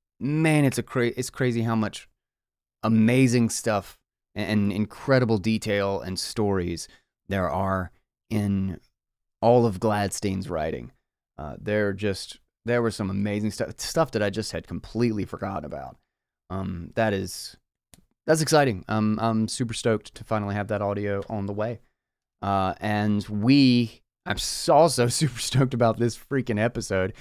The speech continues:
Namcios, uh, the first article by Namcios yesterday, or last read, and turn right around and he is back on the show with another great <laughs> article. This one he wrote about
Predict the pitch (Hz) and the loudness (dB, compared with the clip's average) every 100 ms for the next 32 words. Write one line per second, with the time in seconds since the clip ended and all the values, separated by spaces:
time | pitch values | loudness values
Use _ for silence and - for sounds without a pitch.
0 | - - 107 160 196 139 123 156 - - | -20 -2 2 4 4 4 4 4 -2 -18
1 | _ - 123 127 131 - 135 147 190 180 | _ -4 4 6 6 6 0 4 4 6
2 | 139 170 147 135 123 123 123 127 131 117 | 4 4 4 4 4 4 2 2 2 2
3 | - - - 117 123 151 - 104 90 85 | -2 -16 -8 0 4 4 2 -2 -2 -2
4 | 110 104 98 _ _ _ - 117 123 117 | 0 0 -2 _ _ _ -2 2 2 2
5 | 113 131 113 98 - _ _ _ - 147 | 0 0 0 -2 -8 _ _ _ -2 2
6 | 170 170 170 170 170 170 170 151 175 156 | 4 4 2 2 2 2 2 2 2 2
7 | 160 147 113 147 165 170 - 160 165 160 | 0 -2 0 2 2 -4 -6 -4 -2 0
8 | 180 185 117 101 139 139 156 156 160 151 | 2 2 2 2 2 2 2 4 4 2
9 | 135 139 147 135 143 170 156 - 113 90 | 0 2 4 4 4 6 4 2 0 0
10 | 131 - _ _ _ _ _ 143 170 165 | -8 -16 _ _ _ _ _ 2 4 4
11 | 185 170 156 151 139 151 151 127 135 127 | 4 4 4 4 4 4 4 -2 -2 -2
12 | - | -4